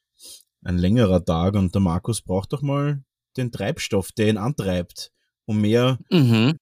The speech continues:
Speaker 1: Projekte zu finalisieren und mehr Liebe auszustrahlen. Und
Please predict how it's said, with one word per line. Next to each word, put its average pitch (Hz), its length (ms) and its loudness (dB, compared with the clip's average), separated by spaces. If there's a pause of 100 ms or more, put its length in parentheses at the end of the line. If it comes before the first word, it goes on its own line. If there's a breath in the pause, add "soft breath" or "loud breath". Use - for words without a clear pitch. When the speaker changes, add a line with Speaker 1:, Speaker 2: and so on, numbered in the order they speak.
Speaker 1:
Projekte 113 440 0
zu 107 160 -4
finalisieren 101 720 -2
und 95 160 0
mehr 92 400 0
Liebe 95 400 0
auszustrahlen. 87 720 -2
Und - 260 -4